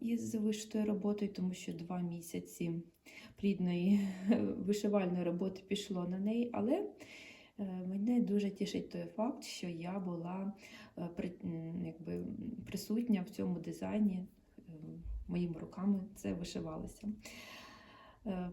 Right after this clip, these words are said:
більше не знаю, що сказати. Якщо у вас виникнуть якісь запитання по цій роботі, можливо, я щось не розказала, то, будь ласка, а, звертайтеся в коментарях, е,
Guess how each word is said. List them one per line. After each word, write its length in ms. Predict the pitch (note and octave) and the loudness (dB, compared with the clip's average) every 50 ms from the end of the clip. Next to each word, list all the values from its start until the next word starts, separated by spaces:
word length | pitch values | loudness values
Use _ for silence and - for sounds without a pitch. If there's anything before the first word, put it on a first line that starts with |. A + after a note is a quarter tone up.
| - | -4
більше 580 | F#3+ G3 - F#3+ F3 F3+ G3 G#3 G#3+ - - A#3 | -4 -2 -2 0 0 0 2 2 2 2 6 8
не 100 | A#3+ A#3+ | 8 10
знаю, 240 | A#3+ A#3 G#3+ G3 F#3 | 10 8 6 6 4
що 140 | - G3 | 0 -4
сказати. 500 | - - - - F#3+ A3 A3+ B3 - - | -4 -4 -6 -4 -2 0 -2 0 0 2
Якщо 500 | G3 F#3 G3+ G3+ - - - - B3+ B3 | 2 2 2 0 0 -4 -4 -2 2 2
у 120 | A#3 G3+ F#3 | 2 2 2
вас 420 | G3 G3 F#3+ F#3+ F#3+ - - - | 0 0 0 -2 -4 -6 -8 -6
виникнуть 500 | F#3 F#3 G#3 G3+ G3 - - G3 F3+ - | 0 4 4 4 4 4 0 0 0 0
якісь 300 | G3+ G#3 - G3 F3 - | 0 0 2 0 0 0
запитання 560 | - - - - F#3 - - G3+ G3+ F#3+ F#3+ F#3 - | -6 -8 -6 -8 -4 0 2 4 4 4 2 0 -4
по 60 | F3+ | -6
цій 220 | - - - F3+ | -8 -4 -6 -4
роботі, 640 | F3 F3 E3+ E3 F3 F3 F3 F3 - - E3+ E3+ E3+ E3+ E3 | -4 -4 -4 -2 0 0 -2 -2 -2 -6 -6 -6 -4 -4 -4
можливо, 320 | E3 E3 E3 F#3 F#3 F3+ E3 | -4 -2 -2 -2 0 0 -2
я 220 | D#3+ D#3+ D#3+ D#3+ | -2 -4 -6 -8
щось 320 | - - - E3+ E3+ - - - - - | -10 -10 -8 -8 -8 -8 -12 -14 -8 -6
не 160 | F3+ F3 E3 | -4 -2 -2
розказала, 640 | E3+ - - - - G3+ - C#4 D4+ E4 D4 C4 - | -4 -6 -8 -8 -8 -4 -2 0 0 2 2 2 0
то, 220 | - - - A3+ | -2 0 2 2
будь 260 | G#3 G#3 G3+ F#3 - | 2 2 2 -2 0
ласка, 440 | F#3 F3 F3 F3 - - - F3+ F3+ - - - - - - - - - - - - | 0 -2 -2 -2 -4 -8 -6 -6 -6 -6 -10 -16 -18 -16 -16 -16 -16 -16 -18 -14 -8
а, 140 | - E3 E3 | -6 -6 -4
звертайтеся 880 | - F3+ F#3 F#3+ - - - E3+ D#3+ E3+ - - A3 G#3+ - - C4+ A#3+ | -2 -2 -4 -4 -4 -6 -8 -8 -8 -8 -6 -4 -4 -4 -4 -2 -2 -2
в 80 | A3+ | -2
коментарях, 800 | - G#3+ G3 F#3 F3+ F3 - - G#3+ C4 D#4 E4+ F4 F4 - - | 0 2 2 2 2 2 0 0 2 2 2 2 0 -4 -4 -4
е, 160 | F#3+ F#3 F3+ | -2 -2 -2